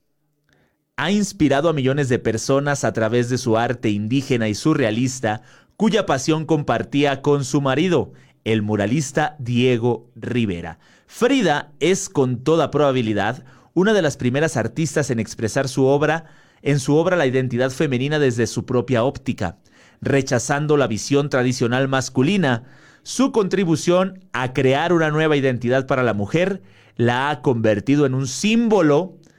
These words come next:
el cual se sigue utilizando en la actualidad. Mexicana y, sobre todo, que sigue siendo un símbolo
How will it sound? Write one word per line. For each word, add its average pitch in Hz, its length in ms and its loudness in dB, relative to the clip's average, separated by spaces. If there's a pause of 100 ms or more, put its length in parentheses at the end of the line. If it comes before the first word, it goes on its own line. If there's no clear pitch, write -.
(280)
el 123 280 2
cual 151 280 2
se 135 140 -4
sigue 147 320 -2
utilizando 147 1000 0 (120)
en 156 480 -2
la 131 260 2
actualidad. 123 1500 -2 (600)
Mexicana 175 1080 -4 (1080)
y, 190 460 -2
sobre 160 500 2
todo, 147 400 0 (800)
que 131 140 -2
sigue 151 320 0
siendo 139 360 0
un 127 120 0
símbolo 147 760 2